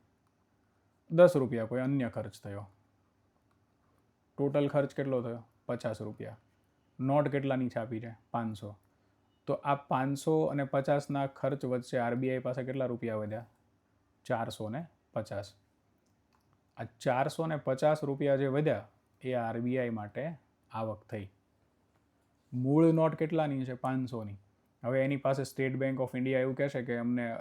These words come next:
હજાર રૂપિયા આપો, તો આરબીઆઈ શું કરશે? બે પાંચસો, પાંચસો રૂપિયાની નોટ આપશે. ઠીક છે? આ પાંચસો, પાંચસો રૂપિયાની બે નોટ આપશે તો actual value ઉપર જ આપશે.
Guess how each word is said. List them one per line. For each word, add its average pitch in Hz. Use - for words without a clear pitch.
હજાર 123
રૂપિયા 117
આપો, 113
તો 110
આરબીઆઈ 127
શું 147
કરશે? 113
બે 127
પાંચસો, 123
પાંચસો 117
રૂપિયાની 110
નોટ 104
આપશે. 104
ઠીક 123
છે? 143
આ 117
પાંચસો, 131
પાંચસો 143
રૂપિયાની 143
બે 135
નોટ 147
આપશે 143
તો 127
actual 127
value 165
ઉપર 170
જ 160
આપશે. 156